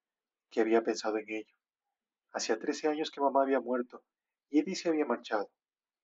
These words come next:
Había leído libros sobre McNeil, Eichmann y otros criminales de guerra nazis que habían desaparecido en Sudamérica.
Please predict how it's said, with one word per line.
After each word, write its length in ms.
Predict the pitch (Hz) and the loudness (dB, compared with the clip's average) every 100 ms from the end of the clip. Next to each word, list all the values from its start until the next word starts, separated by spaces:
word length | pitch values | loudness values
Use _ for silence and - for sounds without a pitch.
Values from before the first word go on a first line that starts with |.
| _ _ _ | _ _ _
Había 260 | 113 110 | 0 0
leído 280 | 107 110 113 | 2 0 0
libros 360 | 110 120 127 127 | 0 0 0 0
sobre 220 | 131 120 | -2 -8
McNeil, 480 | 117 107 117 113 - _ _ _ _ - | -10 -16 -10 -10 -10 _ _ _ _ -2
Eichmann 480 | - 143 143 139 - | 2 2 0 -6 -4
y 60 | |
otros 220 | 147 180 | -4 -4
criminales 540 | 175 - 151 147 151 147 | -8 -10 -8 -2 0 0
de 100 | 135 | 2
guerra 260 | 127 123 | 2 2
nazis 320 | 123 127 147 143 | 0 -4 -6 -14
que 120 | 135 | -8
habían 180 | 131 143 | -6 -4
desaparecido 600 | 147 139 135 123 143 143 | -6 -8 -6 -6 -6 -8
en 60 | |
Sudamérica. 580 | 117 - 110 107 110 _ | -10 -12 -10 -10 -14 _